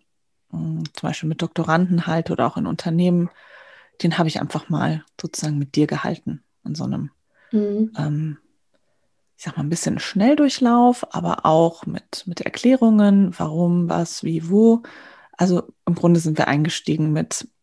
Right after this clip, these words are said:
Speaker 1: ich hol die Anne mal ab, ähm, ich zeige ihr mal, was,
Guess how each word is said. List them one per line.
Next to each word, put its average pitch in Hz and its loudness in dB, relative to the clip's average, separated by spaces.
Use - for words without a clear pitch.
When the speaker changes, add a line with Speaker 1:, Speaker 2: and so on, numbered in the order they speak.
Speaker 1:
ich - -10
hol 160 0
die 151 -2
Anne 160 -2
mal - -2
ab, - 0
ähm, 165 0
ich - -10
zeige 165 -4
ihr - -6
mal, - -4
was, - -6